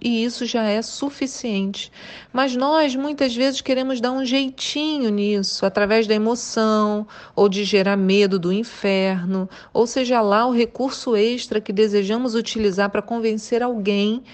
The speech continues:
de que Jesus é a melhor opção. Na continuação da leitura, vemos no versículo quarenta e três: "No dia seguinte, Jesus decidiu ir para a Galiléia.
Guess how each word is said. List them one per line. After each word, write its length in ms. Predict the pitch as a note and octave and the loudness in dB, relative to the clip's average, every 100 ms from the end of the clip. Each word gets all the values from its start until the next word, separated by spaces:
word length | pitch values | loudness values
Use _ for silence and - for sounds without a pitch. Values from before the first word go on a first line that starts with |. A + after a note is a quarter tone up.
| - - | -20 -10
de 140 | A3 | -8
que 160 | A#3+ B3+ | -4 -2
Jesus 540 | B3+ A#3+ G#3+ C#4+ E4+ | 0 0 0 0 2
é 60 | B3+ | 0
a 40 | |
melhor 380 | G#3 F#3 F3+ F3 | 2 4 4 4
opção. 520 | F3 - - C#3+ - - _ _ - - - - | 0 -6 -8 -8 -8 -14 _ _ -20 -20 -12 -4
Na 100 | A3 | -2
continuação 580 | C#4+ D4 - B3+ A#3+ C#4 | 0 -2 0 -2 0 2
da 100 | B3+ | 2
leitura, 440 | A#3+ A#3+ C#4 C4 | 2 0 2 4
vemos 380 | G#3+ A#3+ B3 G#3+ | 4 0 0 -2
no 100 | G#3+ | 0
versículo 480 | G#3 - B3 B3 A#3 | 0 0 -2 0 2
quarenta 380 | A3 G#3 G#3 | 2 2 0
e 40 | G3+ | -4
três: 560 | - E3 D#3+ E3 - - - - - | -2 -2 -2 -6 -10 -14 -20 -16 -4
"No 100 | G3+ | -2
dia 160 | F#3+ B3 | 0 0
seguinte, 560 | - G3+ G#3+ B3+ C4 | -2 -4 -2 -2 -4
Jesus 420 | A3+ A3+ G3+ A#3 | 0 0 0 -4
decidiu 680 | A3+ A#3+ - A3+ F3+ G#3 A#3 | -2 -2 -2 -4 -2 -2 0
ir 160 | A3+ G#3+ | 0 0
para 240 | - G#3+ | 0 0
a 20 | |
Galiléia. 800 | G3+ G3+ A3+ A3 F3 E3+ E3 F3 | 0 0 2 2 2 0 -2 -4